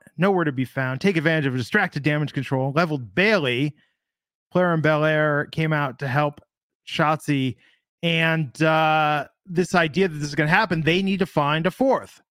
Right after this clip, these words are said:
Who could it be? So,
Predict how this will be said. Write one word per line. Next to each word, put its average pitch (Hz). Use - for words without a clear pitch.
Who 220
could 180
it 135
be? 135
So, 139